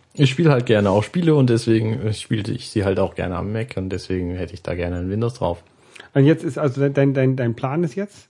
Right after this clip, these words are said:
Speaker 2: du wartest
Speaker 1: Mein
Speaker 2: auf diesen
Speaker 1: Plan
Speaker 2: neuen,
Speaker 1: ist, ich
Speaker 2: neuen
Speaker 1: warte
Speaker 2: Stecker,
Speaker 1: auf den neuen Stecker,
Speaker 2: baust
Speaker 1: dann baue
Speaker 2: das
Speaker 1: ich das
Speaker 2: C-D-Laufwerk ein.
Speaker 1: das D-V-D-Laufwerk ein, dann partitioniere ich mir meine Platte so, dass da Platz für Windows drauf ist, dann installiere ich da Windows auf der S S D,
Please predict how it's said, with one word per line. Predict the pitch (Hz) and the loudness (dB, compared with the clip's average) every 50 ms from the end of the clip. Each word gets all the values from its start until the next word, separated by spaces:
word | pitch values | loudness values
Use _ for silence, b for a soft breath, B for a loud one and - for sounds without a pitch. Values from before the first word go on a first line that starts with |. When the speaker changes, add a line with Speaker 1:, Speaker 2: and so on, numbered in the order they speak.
| _ | _
Speaker 2:
du | - 135 127 | -8 -4 0
wartest | 131 143 147 143 143 | 2 2 2 4 4
Speaker 1:
Mein | 135 | 2
Speaker 2:
auf | 127 127 | 4 4
diesen | 156 147 151 | 4 6 6
Speaker 1:
Plan | 147 139 | 6 6
Speaker 2:
neuen, | 139 139 | 4 4
Speaker 1:
ist, | 139 | 2
ich | 123 127 147 | 0 0 2
Speaker 2:
neuen | 135 131 | 2 2
Speaker 1:
warte | 131 131 139 | 2 2 2
Speaker 2:
Stecker, | 160 160 - 196 | 2 2 2 2
Speaker 1:
auf | 220 | 0
den | 117 113 | 0 -2
neuen | 113 110 110 107 | -2 -4 -4 -6
Stecker, | - - - 123 123 - 156 | -6 -6 -6 -6 -2 2 4
Speaker 2:
baust | 139 147 151 123 117 | 4 4 4 4 4
Speaker 1:
dann | 151 | 2
baue | 131 131 | 2 2
Speaker 2:
das | 127 | 0
Speaker 1:
ich | 131 | -2
das | - 113 - | -6 -8 -2
Speaker 2:
C-D-Laufwerk | - 147 139 135 143 147 151 175 180 156 143 180 185 - 196 | 0 2 2 2 2 0 2 2 2 2 2 0 -2 0 0
ein. | 180 196 220 240 240 - - | 0 2 2 0 -2 -4 -6
Speaker 1:
das | - - 107 - | -4 -4 -4 -2
D-V-D-Laufwerk | - 120 - 120 110 107 123 135 151 151 147 - 156 147 - | -2 -2 0 0 0 0 2 2 2 2 2 2 0 0 0
ein, | 131 135 151 180 190 175 | 0 -2 0 0 -2 -2
dann | - 113 120 127 | 0 0 0 0
partitioniere | - - 127 123 123 123 - - 131 123 127 135 | 0 0 0 0 0 -4 -2 0 2 4 4 4
ich | 135 131 | 2 2
mir | 131 123 | 2 2
meine | 117 113 110 107 104 | 2 2 2 0 -2
Platte | - - - 123 127 - 151 | -2 0 -2 0 0 0 -2
so, | 143 131 135 139 156 | 0 2 2 2 2
dass | 147 143 127 131 | 4 2 2 2
da | - 120 | 0 -2
Platz | - - 127 117 - | -2 -2 -2 -4 -2
für | - - 110 107 | -2 -4 -2 0
Windows | 110 123 147 151 143 147 | 2 2 2 2 0 0
drauf | 139 143 147 151 | 0 0 0 0
ist, | 160 160 156 - | 0 -2 0 0
dann | 127 127 | 2 2
installiere | 131 131 131 127 117 123 123 120 | 2 2 2 2 2 2 2 2
ich | 120 | 2
da | - 107 104 | 2 2 2
Windows | 107 120 143 151 156 - - | 2 2 2 0 0 -2 -4
auf | 151 135 | -4 -4
der | - 98 113 | -2 -2 -2
S | 113 | -4
S | 113 - - | -4 -4 -2
D, | - 104 127 196 220 | 0 0 0 0 -2